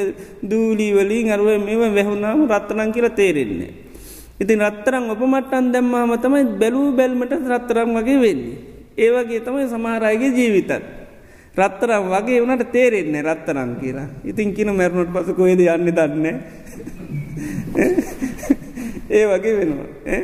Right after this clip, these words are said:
මොකක් වෙයිද මතක් වෙයිද දන්නේ නෑ අම්-, අන්තිම හිතට නේද? ඈ, එතන මොකද වෙන්නේ? රත්තරන් ජීවිතේ රත්තරන් කියලා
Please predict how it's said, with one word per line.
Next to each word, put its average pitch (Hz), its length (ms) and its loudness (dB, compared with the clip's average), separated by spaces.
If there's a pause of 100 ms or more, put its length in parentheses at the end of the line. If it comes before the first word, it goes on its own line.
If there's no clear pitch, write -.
මොකක් 185 380 -2
වෙයිද 180 300 2
මතක් 180 380 0
වෙයිද 190 220 2
දන්නේ 170 300 0
නෑ 165 160 2
අම්-, 165 180 -2
අන්තිම 185 380 2
හිතට 185 400 0 (460)
නේද? 233 300 2 (300)
ඈ, - 160 -4 (440)
එතන 208 300 0
මොකද 208 220 0
වෙන්නේ? 226 320 2
රත්තරන් 185 600 0
ජීවිතේ 220 400 -2
රත්තරන් 208 480 -2
කියලා 233 320 -2